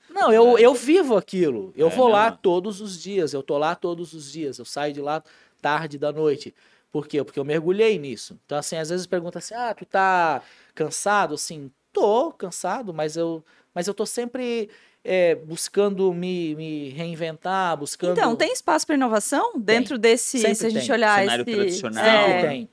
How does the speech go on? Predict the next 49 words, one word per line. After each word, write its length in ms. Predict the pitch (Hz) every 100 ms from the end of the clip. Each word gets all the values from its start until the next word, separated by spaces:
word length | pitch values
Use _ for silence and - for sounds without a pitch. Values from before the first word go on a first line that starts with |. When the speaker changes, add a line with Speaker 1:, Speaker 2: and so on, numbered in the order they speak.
| -
Speaker 3:
Como 140 | 349
Speaker 1:
Sempre 160 | 403 392
Speaker 3:
que 60 |
tu 60 | 415
Speaker 1:
tem. 80 | 370
Speaker 3:
avalia, 380 | 330 277 240 208
assim, 240 | - 208
o 40 | 196
que 120 | 262
Speaker 1:
Cara, 180 | 254 233
eu 80 | 208
Speaker 3:
colocar, 200 | 214 240
Speaker 1:
acho, 60 |
Speaker 3:
o 20 | 233
que 80 |
não 100 | 220
Speaker 1:
essa 320 | 220 214 - 277
é 40 |
Speaker 3:
colocar? 160 | 247 233
Speaker 1:
uma 160 | 226
das, 260 | 220 208 185
uma 220 | 190 190
da, 220 | 185 185 175
uma 200 | 175 170
das 220 | 180 180
chaves. 480 | - 160 135 127 143
Eu 100 | 147
acho 240 | 175 -
que 80 | 170
tu 120 | 160
pode 280 | - 160 160
ser 140 | 170
tradicional 640 | 165 160 160 - 139 151 165
sendo 240 | 160 160
contemporâneo 760 | 160 156 160 170 160 127 101 104
em 80 | 131
algumas 360 | 117 117 113
coisas. 440 | - 87 - - - _ _ _ -
Entendeu? 500 | 123 110 104 175 - _ _ _
Tu 60 | -
pode. 480 | - 160 143 - 185 _
Tu 80 | -
não 60 | 170
precisa 380 | 214 - 226 180
ficar 200 | - 160
no 80 | 151
teu 160 | 156
tradicional 720 | 151 143 - 147 135 147 139
lá, 480 | 131 151 165 147